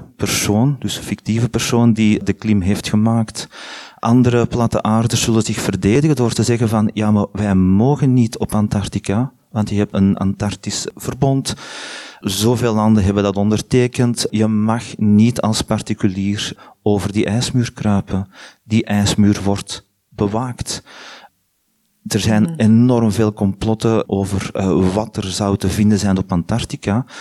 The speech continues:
Speaker 1: maar die wordt militair bewaakt door een orgaan of door een, een, ja, de, de elite noemt men dat meestal, die machtiger is dan alle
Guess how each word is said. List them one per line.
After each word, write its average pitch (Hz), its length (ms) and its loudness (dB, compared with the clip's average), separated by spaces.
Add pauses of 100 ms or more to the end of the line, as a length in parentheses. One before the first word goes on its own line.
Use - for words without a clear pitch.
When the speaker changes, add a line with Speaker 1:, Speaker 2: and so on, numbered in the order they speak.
(220)
Speaker 1:
maar 104 340 -2
die 117 180 -2
wordt 131 200 -2
militair 117 500 0
bewaakt 95 520 -4
door 110 300 2 (640)
een 101 500 2
orgaan 101 840 -2
of 107 160 -2
door 104 240 0
een, 95 160 2
een, 95 300 0
ja, 95 160 -8
de, 104 200 -2
de 117 320 0
elite 101 420 0
noemt 120 260 4
men 113 100 -2
dat 110 160 0
meestal, 113 480 0
die 98 160 4
machtiger 101 600 2
is 123 120 0
dan 113 260 0
alle 110 360 -2